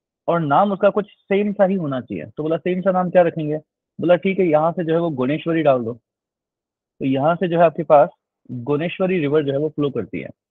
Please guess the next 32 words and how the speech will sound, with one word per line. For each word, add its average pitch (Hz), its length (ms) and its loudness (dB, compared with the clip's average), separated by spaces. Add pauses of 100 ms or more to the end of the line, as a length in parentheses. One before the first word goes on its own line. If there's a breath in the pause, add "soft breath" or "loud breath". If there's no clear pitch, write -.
(500)
ठीक 165 120 -2
है, 196 100 2
गुणेश्वरी 156 480 0
रिवर 160 200 2
हो 175 120 0
जाएगी। 175 320 2 (480)
ये 147 240 4
भी 180 100 2
आपके 175 220 4
पास 175 220 4
Garo 139 260 4
Hills 165 220 -4
का 175 80 2
ही 180 100 0
part 165 260 2 (100)
है 160 60 -8
ना, 170 160 -6
Garo 139 280 2
Hills 160 240 -6
यहाँ 139 260 -4
पर 147 120 -14
तक 156 160 -6
भी 165 100 -2
जो 160 100 -2
है 170 60 6
आपके 156 180 2
पास 156 160 2
यहाँ 156 120 -2
पे 160 100 4
आ 160 80 8
जाते 143 260 4
हैं। 160 100 -2